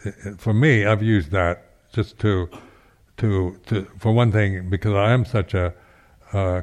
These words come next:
clever thinker, uh, I just started thinking Bhutto rather than proliferating in my mind. So, and then Bhutto also means, like, awakened, and then, uh,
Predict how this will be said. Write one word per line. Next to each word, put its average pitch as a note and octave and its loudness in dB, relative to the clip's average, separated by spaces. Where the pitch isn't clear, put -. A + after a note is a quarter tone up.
clever G#2 2
thinker, F#2 -4
uh, G2 0
I G#2 0
just G#2 -4
started G#2+ -2
thinking F#2 -2
Bhutto F#2+ -6
rather F2+ -2
than E2+ -4
proliferating F#2+ -2
in F2 -6
my F2+ -6
mind. F#2 -4
So, G#2 0
and A2 2
then A#2+ 4
Bhutto C#3 4
also A#2+ 4
means, A2 0
like, G#2 2
awakened, G2+ 0
and G#2+ 2
then, A2 2
uh, G2 0